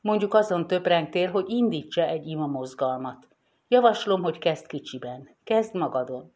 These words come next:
Határozd el, hogy minden nap elmondasz egy rózsafüzért. Ha ez két-három hónapig megy, akkor nézz körül, hogy hol vannak imamozgalmak, és próbálj meg csatlakozni hozzájuk.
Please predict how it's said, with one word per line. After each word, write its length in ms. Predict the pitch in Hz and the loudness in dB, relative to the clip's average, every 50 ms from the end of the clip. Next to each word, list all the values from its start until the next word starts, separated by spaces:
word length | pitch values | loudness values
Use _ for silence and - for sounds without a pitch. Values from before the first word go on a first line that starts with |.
| _ _ _ _ _ _ _ _ | _ _ _ _ _ _ _ _
Határozd 600 | - - 240 240 247 220 175 156 156 151 156 156 | 2 2 2 4 6 4 4 4 4 0 0 2
el, 160 | 160 160 180 190 | 4 4 4 4
hogy 200 | 196 196 175 180 | 2 0 0 2
minden 340 | 233 269 277 220 185 170 | 2 2 4 4 4 4
nap 220 | 165 170 185 180 - | 4 2 0 0 2
elmondasz 580 | - 196 190 185 180 170 160 160 151 - - | 2 4 4 2 2 -2 -2 -2 -4 -4 -2
egy 140 | 165 156 151 | -2 -2 -2
rózsafüzért. 920 | 135 135 135 131 - 135 - - - 139 131 139 131 120 123 - - _ _ _ _ _ _ _ _ _ _ | -2 -6 -6 -6 -6 -8 -10 -10 -12 -14 -12 -10 -8 -10 -10 -10 -16 _ _ _ _ _ _ _ _ _ _
Ha 120 | - 180 | 2 2
ez 200 | 175 170 175 - | 2 2 0 -4
két-három 600 | - - 262 254 262 - 196 180 156 156 156 147 | -2 0 0 0 0 2 2 2 2 2 0 -2
hónapig 500 | 170 185 185 180 165 156 - 151 143 147 | -2 -2 0 0 -2 -2 -4 -6 -4 -2
megy, 300 | 160 170 185 202 196 - - | -2 0 0 -2 -4 -6 -4
akkor 320 | - 175 - - - 170 | -4 -4 -2 0 -2 0
nézz 300 | 170 196 214 214 202 - | 0 0 -2 -2 -4 -4
körül, 420 | - - 170 165 180 190 208 220 220 | -4 -4 -2 -2 -2 -4 -4 -6 -4
hogy 140 | - 190 190 | -4 -6 -4
hol 260 | - - 233 240 240 | 0 6 6 8 8
vannak 360 | 233 185 170 151 147 139 143 - | 8 6 4 4 2 -2 -4 -4
imamozgalmak, 880 | 190 190 190 190 190 196 190 190 - - 196 196 196 202 202 196 - - - - _ _ | -4 -2 0 0 0 0 -2 -2 0 2 2 4 4 2 0 -2 -4 -14 -20 -20 _ _
és 200 | - 190 - - | -12 -12 -12 -8
próbálj 360 | - - 277 277 214 214 175 160 | -2 2 4 4 6 6 6 4
meg 180 | 160 151 147 | 2 -2 -2
csatlakozni 680 | - - 196 196 196 - 165 143 - 156 151 151 156 156 | 0 2 2 2 2 0 -2 0 2 0 0 0 -2 -6
hozzájuk. 800 | 135 143 139 135 127 - 131 120 123 120 120 120 - - - | -6 -6 -6 -8 -6 -6 -6 -4 -4 -4 -6 -8 -14 -18 -20